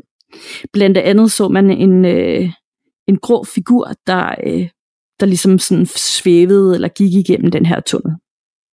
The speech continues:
For ikke så lang tid siden, så er der spøgelsesjægere, der har fået flere optagelser derinde fra på videokameraer og, øh, fået en digital stemmeoptager,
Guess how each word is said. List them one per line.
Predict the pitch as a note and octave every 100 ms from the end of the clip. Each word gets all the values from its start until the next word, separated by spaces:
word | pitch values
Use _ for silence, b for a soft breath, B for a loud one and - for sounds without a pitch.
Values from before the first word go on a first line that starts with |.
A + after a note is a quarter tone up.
| _ _ _ _ _ - - B B B -
For |
ikke | C4+ -
så |
lang | C4+ F#3
tid | -
siden, | G3 - G3 G3
så | G3
er | G3+
der | G3
spøgelsesjægere, | - F#3+ F#3+ G3+ G3 G3+ F3+ F3+
der | -
har | E3+ F3
fået | - F3+ F3+
flere | - G#3 G#3
optagelser | B3+ - - - F#3
derinde | - - F3+ F#3
fra | - F#3+ -
på |
videokameraer | F#3 B3 - B3+ A3+ - F3+ F3 -
og, | - F3+ F3+ F3+
øh, | F3+ -
fået | - F#3 E3+ _ _ -
en | G3
digital | E3+ F3 F#3+ B3 -
stemmeoptager, | G#3 - G#3 A#3+ A3+ - A3+ -